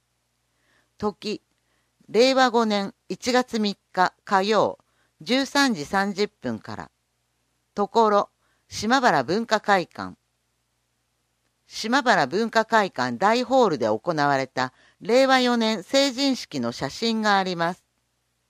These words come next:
新型コロナウイルス感染症の感染状況により、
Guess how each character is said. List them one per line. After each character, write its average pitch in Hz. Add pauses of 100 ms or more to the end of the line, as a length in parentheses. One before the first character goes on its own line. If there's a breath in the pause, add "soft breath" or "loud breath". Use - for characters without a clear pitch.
(840)
新 277
型 285
コ 277
ロ 269
ナ 262
ウ 269
イ 240
ル 156
ス -
感 226
染 208
症 190
の 180
感 240
染 262
状 262
況 170
に 117
よ 113
り、 107